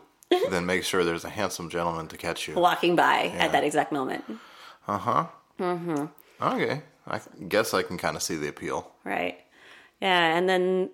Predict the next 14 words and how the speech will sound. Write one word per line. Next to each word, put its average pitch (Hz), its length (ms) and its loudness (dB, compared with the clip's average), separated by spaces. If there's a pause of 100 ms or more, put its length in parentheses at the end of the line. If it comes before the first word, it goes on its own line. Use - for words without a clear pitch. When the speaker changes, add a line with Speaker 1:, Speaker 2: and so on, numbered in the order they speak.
(140)
Speaker 1:
sometimes 190 520 4
it'll 180 140 4
have, 175 200 2
like, 170 160 4
a 175 40 4
little 165 240 4
bit 175 120 4
of 175 60 -2
a 175 80 4
mystery 160 480 2
that 160 120 2
you 160 120 2
don't - 320 0
know. 147 360 -2